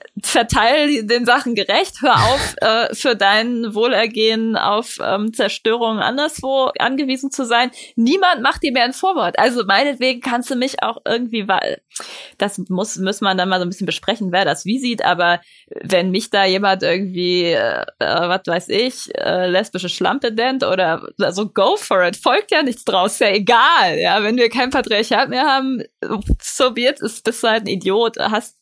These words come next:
hast du irgendwie was Hässliches gesagt, diese Art von, das ist ja auch eine Art von Freiheit, ja,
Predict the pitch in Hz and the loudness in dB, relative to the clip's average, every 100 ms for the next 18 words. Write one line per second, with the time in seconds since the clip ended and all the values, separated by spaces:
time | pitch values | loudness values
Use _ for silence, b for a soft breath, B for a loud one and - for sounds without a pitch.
0 | - 220 214 220 196 196 196 240 226 208 | -4 -4 -4 -4 -2 -2 -2 -4 -4 -6
1 | - 202 240 - - 202 247 285 294 269 | -6 -2 -2 -4 -8 -6 -2 -2 0 0
2 | 202 208 - - 220 247 240 214 - - | 0 -4 -6 -8 -4 -4 -2 -2 -4 -6
3 | - 165 - - 156 175 175 180 214 | -8 -10 -8 -6 -6 -8 -6 -6 -8